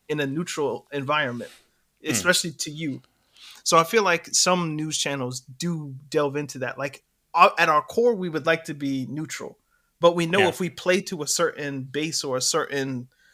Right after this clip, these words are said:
Speaker 1: if, if we play a certain note, that will attract other people to that note.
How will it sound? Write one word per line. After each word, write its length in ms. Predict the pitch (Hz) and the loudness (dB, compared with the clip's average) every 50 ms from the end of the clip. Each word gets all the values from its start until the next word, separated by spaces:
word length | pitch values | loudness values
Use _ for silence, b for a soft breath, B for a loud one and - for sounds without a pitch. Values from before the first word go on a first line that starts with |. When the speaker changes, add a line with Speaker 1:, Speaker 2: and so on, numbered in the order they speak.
| _ _ - | _ _ -6
Speaker 1:
if, 160 | 175 165 165 | -6 -4 0
if 140 | - 185 170 | 0 0 2
we 80 | 196 | 0
play 220 | 185 - - 247 220 | -2 4 4 4 6
a 60 | 202 | 4
certain 440 | 208 - 220 208 - 160 156 156 160 | 2 -2 -2 -2 -2 -4 -6 -2 -2
note, 240 | 180 196 226 220 - | -2 -2 -2 0 0
that 180 | 220 214 185 | 0 0 2
will 140 | 175 170 165 | 2 2 2
attract 420 | 160 - - - 202 175 - - - 156 | 2 2 2 4 4 4 4 2 -4 -4
other 180 | 160 156 151 | -4 -4 -4
people 340 | 131 - - 160 131 - 139 | -10 -10 -14 -14 -12 -12 -12
to 120 | 131 - 147 | -10 -10 -6
that 220 | 143 139 123 98 120 | -4 -4 -4 -4 -6
note. 220 | 131 135 123 - | -6 -8 -8 -8